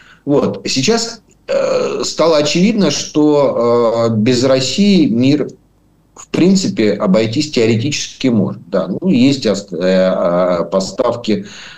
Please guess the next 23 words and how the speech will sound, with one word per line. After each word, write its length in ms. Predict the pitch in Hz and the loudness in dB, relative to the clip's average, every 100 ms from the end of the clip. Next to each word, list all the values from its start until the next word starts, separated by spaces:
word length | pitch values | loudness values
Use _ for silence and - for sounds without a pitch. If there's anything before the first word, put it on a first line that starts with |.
| - | -12
э, 180 | 85 95 | 0 0
в 100 | 95 | 0
Китай, 460 | 101 92 151 170 156 | -2 0 2 2 2
э, 580 | 139 110 104 101 101 98 | 0 0 0 2 2 2
есть 280 | 101 98 | 2 0
поставки 520 | 92 92 - 80 - 87 | -2 -2 -2 -4 -4 0
в 100 | 135 | 2
Индию. 540 | 160 139 135 123 - - _ _ _ | 4 4 2 0 -6 -18 _ _ _
Э, 260 | - 104 101 | -2 0 0
щас, 240 | 101 104 | 0 -2
кстати, 380 | - - 107 101 | -2 -2 0 0
бо-, 160 | 95 98 | 0 2
бо-, 220 | 92 98 | 2 2
большой 340 | 95 98 - | 2 2 0
раскручивается, 960 | 101 95 - 95 95 92 90 87 - 87 | 0 0 0 -2 0 0 0 -2 -4 -4
большая 420 | 90 95 95 90 | 0 -2 0 -2
история 400 | - - 123 107 | -2 0 2 2
относительно 560 | 95 87 - 90 90 87 | 0 -4 -8 -6 -6 -2
того, 220 | 90 110 | 0 0
что 220 | 113 - | -4 -12
какой-то 520 | - - - 117 113 | -10 -8 -2 -2 0
тайный 460 | 95 101 101 98 90 | -4 -2 0 2 0
канал 640 | - 82 98 110 110 95 | 0 -2 0 2 2 0